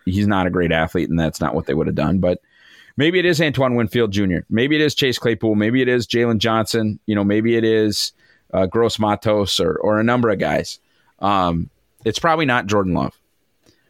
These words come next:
but that's what they've got. He still has value, and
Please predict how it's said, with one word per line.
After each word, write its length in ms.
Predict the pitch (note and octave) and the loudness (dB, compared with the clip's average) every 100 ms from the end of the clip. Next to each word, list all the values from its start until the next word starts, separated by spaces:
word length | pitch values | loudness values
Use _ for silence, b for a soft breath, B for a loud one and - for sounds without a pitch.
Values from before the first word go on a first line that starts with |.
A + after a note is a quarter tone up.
| b - | b -4
but 200 | A#2+ D3 | -2 0
that's 200 | D3+ E3 | -2 -2
what 120 | D#3 | 0
they've 160 | E3 | 0
got. 240 | A2 F#2 F#2 | 2 0 0
He 160 | A#2 | 0
still 260 | G2+ - C3 | -2 0 2
has 220 | C#3 B2+ | 2 0
value, 560 | G2 F#2+ F2+ F2 F2+ F#2 - | 0 2 2 2 2 -2 -2
and 540 | G2+ G2+ G#2 G2+ G2 | 0 2 2 2 0